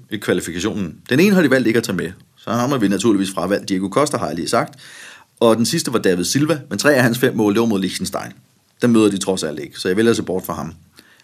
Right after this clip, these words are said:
Men jeg sy-, jeg synes, at det er værd at tage chancen på Isco i en top fire, når det er oppe i odds femten.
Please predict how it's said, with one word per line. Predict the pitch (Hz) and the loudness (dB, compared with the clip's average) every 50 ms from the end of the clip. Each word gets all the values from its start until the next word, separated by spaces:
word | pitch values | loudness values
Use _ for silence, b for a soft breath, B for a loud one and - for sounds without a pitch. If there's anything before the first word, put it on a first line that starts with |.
| b | b
Men | b 117 113 104 | b 0 0 0
jeg | 95 - | 0 -2
sy-, | - - - - - - | -4 -6 -10 -12 -12 -10
jeg | 71 73 | -8 -8
synes, | - - 175 175 - - - - | -6 -6 -6 -6 -6 -6 -6 -4
at | - 131 117 101 127 | -2 -2 -2 0 0
det | 127 | 0
er | 120 | 2
værd | 101 127 143 | 4 4 2
at | - - | 2 2
tage | - 127 123 | 0 0 2
chancen | - 110 110 - - 117 101 | 2 0 -2 -2 -8 -10 -6
på | - - | -6 -4
Isco | - 139 131 131 - - - | -2 -2 -4 -2 -4 -4 -4
i | - | -4
en | 104 98 87 | -4 -4 -4
top | - - 87 82 - | -4 -6 -6 -6 -6
fire, | - - - 113 107 120 127 127 - - - _ b b b b b b b b b b b b b | -8 -6 -6 -4 -2 -2 -2 -2 -6 -16 -20 _ b b b b b b b b b b b b b
når | - 113 101 101 | 0 0 0 2
det | 101 98 | 0 -2
er | 92 | -2
oppe | 78 90 - 104 | -2 -4 -4 -6
i | - - | -6 -6
odds | 82 - - - | -8 -8 -8 -6
femten. | - - 78 90 90 - 98 90 - | -4 -4 -4 -4 -4 -8 -10 -12 -12